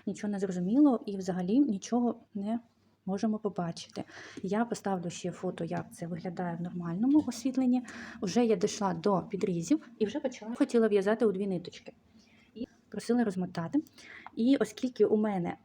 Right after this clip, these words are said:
тут, е, виходило за кількістю петель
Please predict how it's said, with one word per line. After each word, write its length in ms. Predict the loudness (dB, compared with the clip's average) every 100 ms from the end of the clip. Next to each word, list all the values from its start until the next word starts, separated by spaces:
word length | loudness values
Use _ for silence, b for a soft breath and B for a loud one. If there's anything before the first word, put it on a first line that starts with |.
| _
тут, 240 | 0 0 -10 B B B -6
е, 40 | -2 0 0
виходило 600 | 0 2 2 4 2 0 B B B -14
за 540 | -4 -2 -2 -2 -4 -6 -4
кількістю 340 | -4 -2 -6
петель 460 | -2 -2 -2 -6